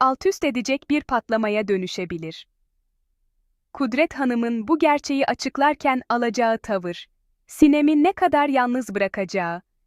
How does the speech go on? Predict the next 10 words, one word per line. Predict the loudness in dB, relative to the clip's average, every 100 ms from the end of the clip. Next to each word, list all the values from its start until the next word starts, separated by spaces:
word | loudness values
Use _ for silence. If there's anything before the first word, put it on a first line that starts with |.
| _
Metin'i | 0 2 4 4 4
nasıl | 2 0 0
kışkırtacağı | -2 -4 -6 -2 -4 0 0 2 0
adım | 0 2 2
adım | 2 0 0
izlenirken, | -2 0 2 0 -2 -6 -6 -10 _ _ _ -2
izleyici | -2 -2 -4 -2 0
nefesini | 0 -2 -4 -2 -4
tutar. | -4 -6 -4 -6 -8 _ _ _ _ -2
Çünkü | 0 2 0 -2